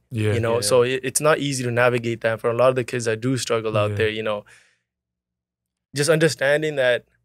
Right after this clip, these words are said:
Speaker 2: you gotta show the work and put yourself in a position to succeed,
Speaker 1: Mm-hmm.
Speaker 2: you know?
Speaker 1: That's
Speaker 2: And,
Speaker 1: what
Speaker 2: and,
Speaker 1: it
Speaker 2: and
Speaker 1: is.
Speaker 2: what's the one thing that you can say to the kids that do struggle with that, you know, that narrative or, or not even narrative, that's a reality of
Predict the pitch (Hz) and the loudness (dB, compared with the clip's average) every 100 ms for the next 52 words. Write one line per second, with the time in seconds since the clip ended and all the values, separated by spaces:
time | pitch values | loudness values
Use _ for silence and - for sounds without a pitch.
0 | _ _ _ _ _ _ - 151 160 196 | _ _ _ _ _ _ -16 -4 0 2
1 | 175 147 123 _ _ _ _ _ - - | 2 0 -4 _ _ _ _ _ -10 -4
2 | 170 160 160 131 143 170 - _ _ _ | 0 2 2 2 0 -2 -10 _ _ _
3 | _ 139 135 131 127 120 123 _ - 170 | _ 0 2 2 0 -2 -8 _ 0 2
4 | 156 - 147 151 143 147 127 135 143 120 | 2 2 2 0 -2 0 2 2 0 -2
5 | 123 127 - 120 107 - 113 127 127 139 | -4 -4 -4 -6 -8 -2 0 2 2 2
6 | 156 165 165 110 165 156 147 170 180 156 | 2 2 2 0 0 0 0 0 2 0
7 | 147 151 147 147 135 139 131 135 - 139 | 0 -2 -2 2 4 2 -2 -2 -2 0
8 | 135 123 - 135 127 123 147 - 139 131 | -2 -2 0 2 2 2 -2 2 2 2
9 | 127 127 131 127 120 - 131 123 117 120 | -2 -2 0 0 -2 -6 -4 -2 0 2
10 | 120 120 127 127 127 123 113 - 131 117 | 2 2 0 2 2 0 -2 2 2 2
11 | - 160 180 139 131 135 120 123 135 117 | -2 -2 -2 0 2 2 0 -4 -4 -2
12 | 120 123 139 127 123 117 113 | 0 0 0 -2 0 0 -2